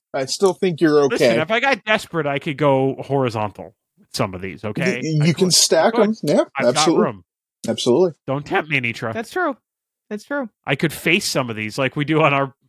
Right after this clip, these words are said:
Speaker 2: our
Speaker 3: Oh my
Speaker 2: <laughs>
Speaker 1: God.
Speaker 2: Cadillac. <laughs>
Speaker 1: But how would, would you have to rotate it? Because all the artwork is so good. Would you have to
Speaker 2: Sure.
Speaker 1: rotate it every once in a while?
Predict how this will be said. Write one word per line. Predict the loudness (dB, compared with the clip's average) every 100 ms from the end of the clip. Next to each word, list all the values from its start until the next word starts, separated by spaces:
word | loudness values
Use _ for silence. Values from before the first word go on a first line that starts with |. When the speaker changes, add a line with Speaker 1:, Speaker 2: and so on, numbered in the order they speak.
| -10
Speaker 2:
our | -4 -4 0
Speaker 3:
Oh |
my | 0
Speaker 2:
<laughs> | 0 0 0 0
Speaker 1:
God. | 0 2 2 0 -2
Speaker 2:
Cadillac. | -4 -4 -2 -2 -2 -4 -6 -6 -4
<laughs> |
Speaker 1:
But | 0 0
how | 2 2
would, | 2 0 _ -2
would | 0 0
you | 2
have | 2 2
to | -2
rotate | 2 4 4 2 0 2 2
it? | -2
Because | -2 2
all | 4 4
the | 4
artwork | 2 2 -2
is | -2
so | 2 2
good. | 4 2
Would | 2
you | 2
have | 2 2
to | 2
Speaker 2:
Sure. |
Speaker 1:
rotate | 4 4 4 4
it | 4
every | 2 0
once | 0 0
in | 2
a |
while? | 2 0